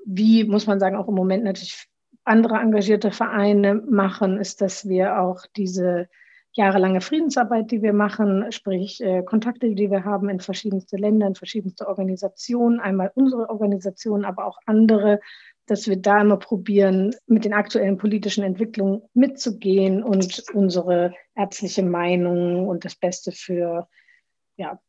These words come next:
die Menschen da zu verbreiten. Sprich, dass wir jetzt sagen, was sind die Auswirkungen von Klima, also was ist Klimawandel und Gesundheit, was steckt dahinter,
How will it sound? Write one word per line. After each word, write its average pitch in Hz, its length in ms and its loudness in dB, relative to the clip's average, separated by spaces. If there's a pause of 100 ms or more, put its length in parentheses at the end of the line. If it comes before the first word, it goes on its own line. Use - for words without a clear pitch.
(180)
die 202 60 2
Menschen 185 600 2
da 185 360 2
zu 226 160 -2
verbreiten. 208 920 2
Sprich, 196 280 -2
dass 196 200 -2
wir 196 80 2
jetzt 196 320 2
sagen, 190 480 0
was 190 140 -4
sind 185 340 -2
die 185 520 -4 (640)
Auswirkungen 220 640 2
von 214 160 2
Klima, 214 560 6
also 185 240 0
was 185 160 0
ist - 100 -16
Klimawandel 190 500 2
und 190 120 -2
Gesundheit, 220 500 4
was 196 140 0
steckt - 280 -4
dahinter, 190 880 2